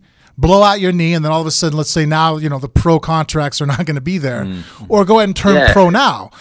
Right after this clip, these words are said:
Speaker 1: So, but
Speaker 3: It's
Speaker 1: it's funny, is
Speaker 3: terrible.
Speaker 1: wrestling, that never would have happened without the world of M M A.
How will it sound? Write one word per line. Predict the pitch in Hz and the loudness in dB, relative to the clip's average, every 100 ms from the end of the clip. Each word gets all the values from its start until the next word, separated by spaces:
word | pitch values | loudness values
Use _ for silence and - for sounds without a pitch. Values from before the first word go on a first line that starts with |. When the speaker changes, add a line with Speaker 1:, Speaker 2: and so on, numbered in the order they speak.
| - - | -20 -10
Speaker 1:
So, | - 196 180 | 0 2 2
but | 175 165 190 - | -2 -4 -2 -2
Speaker 3:
It's | - - - | -6 -12 -12
Speaker 1:
it's | 240 - | -6 -2
funny, | 269 294 | 2 4
is | 135 | 4
Speaker 3:
terrible. | 131 | 6
Speaker 1:
wrestling, | 294 294 202 170 - | 4 4 0 0 -4
that | 143 240 277 | -4 -2 -2
never | 269 294 262 | -2 -2 0
would | 247 233 | 0 2
have | 202 | 0
happened | 226 233 190 | 0 -2 -2
without | 165 185 180 | -2 0 -2
the | - | -2
world | 175 190 | 0 0
of | 165 165 | 0 -2
M | 165 | -2
M | 160 | 0
A. | 233 175 | 0 -2